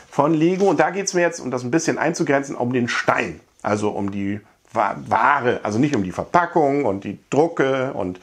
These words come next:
Anleitung, sondern wirklich das Haptische, was man dann zusammensteckt. Der Brick sozusagen, aber auch Minifiguren und, und, und. Also alles, was irgendwie zum Set als solches in hart dazugehört.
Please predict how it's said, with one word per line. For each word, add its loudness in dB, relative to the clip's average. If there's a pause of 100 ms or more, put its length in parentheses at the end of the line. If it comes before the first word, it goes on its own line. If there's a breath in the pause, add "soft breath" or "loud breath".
(240 loud breath)
Anleitung, 2
sondern 2
wirklich 0
das 0
Haptische, 2
was 2
man 2
dann 0
zusammensteckt. -2 (380 loud breath)
Der 2
Brick 0
sozusagen, 2
aber 2
auch 0
Minifiguren 2
und, 0
und, 0
und. 0
Also -2
alles, 0 (280 loud breath)
was 2
irgendwie 0
zum -2
Set 0
als 0
solches 2
in -4
hart -2 (240 loud breath)
dazugehört. 0